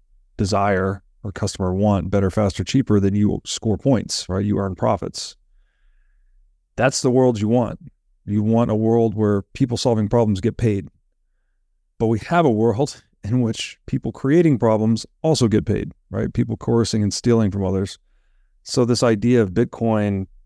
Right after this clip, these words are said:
being like a, just making that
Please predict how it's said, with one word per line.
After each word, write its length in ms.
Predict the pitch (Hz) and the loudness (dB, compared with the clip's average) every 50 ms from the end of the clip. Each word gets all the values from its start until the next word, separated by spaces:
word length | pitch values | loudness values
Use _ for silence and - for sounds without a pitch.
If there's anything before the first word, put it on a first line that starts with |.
| _ _ _ _ _ _ 117 107 | _ _ _ _ _ _ -18 -6
being 360 | 104 117 110 110 107 110 110 | -2 0 2 2 4 4 4
like 260 | 104 101 101 98 90 - | 4 4 2 0 0 -2
a, 180 | 104 98 95 - 65 - - _ _ _ _ _ _ _ _ _ _ _ _ _ _ 110 | -2 -2 -4 -8 -12 -16 -18 _ _ _ _ _ _ _ _ _ _ _ _ _ _ -2
just 200 | 110 139 123 113 | 0 2 4 4
making 460 | 113 110 113 120 127 - 123 117 110 | 4 4 4 4 2 2 2 2 4
that 240 | 107 107 107 95 | 4 2 2 0